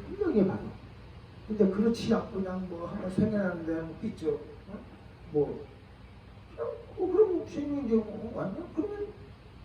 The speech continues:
어, 왔나? 하면 내가 이제 부처님이 온다 하면 끝난 거야. 왜? 나도 심심해서 왔으니까. 어? 그럼 부처님 또, 음, 그래, 왔나? 그럼 끝난 거야.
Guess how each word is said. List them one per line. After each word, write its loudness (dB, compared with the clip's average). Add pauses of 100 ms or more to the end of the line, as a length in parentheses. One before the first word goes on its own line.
(160)
어, -2
왔나? 4
하면 8
내가 12
이제 12
부처님이 8
온다 12
하면 10
끝난 0 (180)
거야. -8 (880)
왜? 8 (520)
나도 10
심심해서 8
왔으니까. 4 (760)
어? -2 (220)
그럼 6
부처님 8
또, 2
음, 0
그래, 12
왔나? 8 (220)
그럼 6
끝난 8
거야. 12